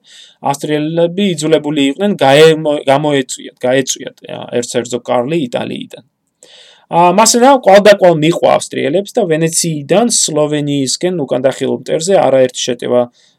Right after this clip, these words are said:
ა, წამოიწყო. დეკემბერში ნაპოლეონის მიერ აუსტერლიცთან ბრძოლაში, ა, ა, მოპოვებული გამარჯვების შემდეგ დაიდო ზავი, რომელმაც დაასრულა მესამე კოალიციის ომი. ომის,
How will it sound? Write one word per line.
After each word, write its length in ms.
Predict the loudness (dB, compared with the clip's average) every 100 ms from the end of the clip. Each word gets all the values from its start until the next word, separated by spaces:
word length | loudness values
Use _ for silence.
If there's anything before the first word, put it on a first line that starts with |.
| _
ა, 100 | -12
წამოიწყო. 680 | -6 -6 -6 -10 -8 -10 -10 _ _ _ _ _
დეკემბერში 560 | 0 0 2 2 4 0 0 -6 -18 0
ნაპოლეონის 580 | 4 6 4 2 0 -2
მიერ 300 | 2 4 4
აუსტერლიცთან 840 | 4 2 2 0 0 -4 -4 -8
ბრძოლაში, 640 | -8 -4 0 0 -2 -4 -8
ა, 580 | -8 -20 _ _ -2
ა, 260 | 0 2 0 -2 -6 -6
მოპოვებული 580 | -4 0 0 0 -4
გამარჯვების 600 | -2 0 0 -2 -6 -6
შემდეგ 400 | -8 -6 -2 -2
დაიდო 380 | -2 -6 -6 -8
ზავი, 380 | -6 -2 0 0
რომელმაც 460 | -2 -4 -4 -6 -2
დაასრულა 580 | 0 0 -2 -8 -14 -14
მესამე 380 | -12 -10 -10
კოალიციის 600 | -10 -12 -12 -10 -8 -8
ომი. 280 | -4 -4 -4 _ _ _ _ _ _ _ _ _ _ _ _ _ _ -2
ომის, 300 | 4 4